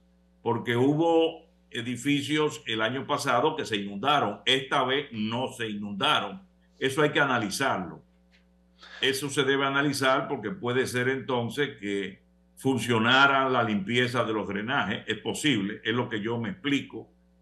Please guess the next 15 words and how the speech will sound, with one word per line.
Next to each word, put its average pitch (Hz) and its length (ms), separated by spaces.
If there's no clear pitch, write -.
porque 127 400
cayó 117 380
la 147 140
misma 139 300
cantidad 113 480
de 110 100
agua 104 560
y 147 440
los 113 300
edificios 117 640
que 139 100
anteriormente 131 800
se 147 160
habían 151 200
inundado, 156 580